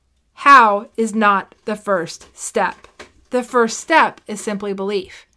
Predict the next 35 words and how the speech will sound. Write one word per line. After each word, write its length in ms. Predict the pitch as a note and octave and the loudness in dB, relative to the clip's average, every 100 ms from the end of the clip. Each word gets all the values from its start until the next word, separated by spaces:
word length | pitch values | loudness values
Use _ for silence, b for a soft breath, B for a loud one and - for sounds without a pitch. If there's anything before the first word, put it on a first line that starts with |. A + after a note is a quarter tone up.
| _ _ _ _ _ | _ _ _ _ _
Because 240 | B3+ C4+ B3+ | -2 0 4
as 280 | C#4 F4 F#4 | 6 4 2
you 120 | F4+ | -2
start 260 | F4 C#4+ - | 0 -2 -2
to 100 | B3+ | -4
believe 540 | A#3+ A3+ G#3+ A#3+ C4+ | -4 -4 -6 -10 -8
in 200 | B3+ A#3+ | -4 0
what 200 | A#3 B3+ | 2 2
it 80 | C4+ | 2
is 180 | B3 B3 | 2 0
that 180 | B3 | -6
you 100 | B3 | -6
want 280 | G#3+ G#3 G#3+ | -4 -4 -4
to 100 | B3+ | -6
create 520 | B3 - A3 G#3 G3+ - | -8 -8 -6 -6 -8 -8
for 100 | A3+ | -6
your 180 | G#3 | -4
life, 400 | G3 F3 C4 D4+ _ B B | -2 -2 -4 -8 _ B B
you 160 | C4+ E4+ | 0 2
will 140 | F#4+ | 2
start 320 | - D#4+ D#4+ | 0 -2 -2
to 100 | D#4 | -6
gain 380 | B3 B3+ A#3+ A#3+ | -4 -2 -2 -2
awareness 880 | B3 A3 B3 D#4 D#4+ E3 - - - _ A#3 | -4 -2 0 0 -4 -10 -14 -20 -20 _ -6
around 380 | A#3 C4 A#3+ | -2 0 0
what 180 | C4 C4 | -2 -4
the 140 | C#4 B3+ | -4 -6
first 440 | - E4 E4 - | -4 -4 -4 -8
step 360 | - C#4+ C4+ - | -4 -2 -2 -4
is 440 | E4 D#4 A3 G3+ | -4 -2 -2 -4
to 140 | - B3+ | -8 -4
move 240 | A#3 A3+ | 0 0
in 100 | A3+ | 0
that 180 | G#3 G3+ | -2 -4
direction. 640 | G#3+ A#3 B3+ - D#3 E2 | -4 -4 -4 -8 -14 -16